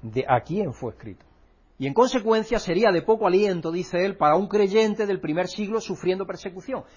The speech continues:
Y precisamente lo que se entiende es que el libro de Apocalipsis, uno de los propósitos fundamentales, es dar ánimo, fe, fortalecer la fe de los creyentes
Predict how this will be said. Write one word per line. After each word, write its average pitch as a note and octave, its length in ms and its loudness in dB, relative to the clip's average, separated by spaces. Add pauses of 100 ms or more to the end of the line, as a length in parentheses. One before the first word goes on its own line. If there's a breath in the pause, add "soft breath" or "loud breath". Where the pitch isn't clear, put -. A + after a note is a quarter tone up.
Y E3+ 100 -4
precisamente G#3+ 640 -4
lo - 80 -2
que F3+ 80 -8
se E3+ 120 -10
entiende G3 320 -6
es G#3+ 60 -4
que F#3+ 80 -6
el E3+ 80 -4
libro G3+ 200 -4
de G3+ 60 2
Apocalipsis, F#3+ 580 -6
uno G3+ 180 -6
de G3 60 0
los G3 140 0
propósitos G3 640 -6
fundamentales, F#3 840 -4 (360 soft breath)
es F#3 280 -6
dar G3+ 500 0 (120)
ánimo, G#3+ 680 0 (580)
fe, A3 260 2
fortalecer F3+ 540 -2
la G3+ 160 -2
fe G#3+ 180 -6
de G#3 80 -4
los G3 160 0
creyentes G3 800 -8